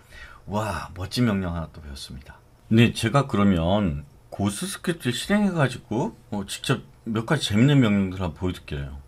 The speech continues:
어, 지난 시간에 만든 우리 박스 점 피에스 코드가 있는데, 박스 점 피에스 코드를 그냥 고스트 스크립트, 고스트 스크립트 C가 아니라 그냥 고스트 스크립트에다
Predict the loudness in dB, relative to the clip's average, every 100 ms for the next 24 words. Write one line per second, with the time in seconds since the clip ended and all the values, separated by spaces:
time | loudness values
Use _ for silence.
0 | _ -6 -2 -2 -2 2 6 6 6 4
1 | 6 4 0 -2 -4 -6 -6 -10 -8 -8
2 | -6 -8 -8 -12 -6 0 0 0 -4 -8
3 | -8 -4 -2 -2 -8 -8 -10 -8 -6 -6
4 | -6 -10 -8 -10 -10 -10 -10 -8 -4 -4
5 | -6 -20 -6 0 0 -2 -6 -4 -6 -6
6 | -8 -6 -2 2 8 8 6 0 -2 -4
7 | -2 -4 -4 -8 -10 -14 -16 -16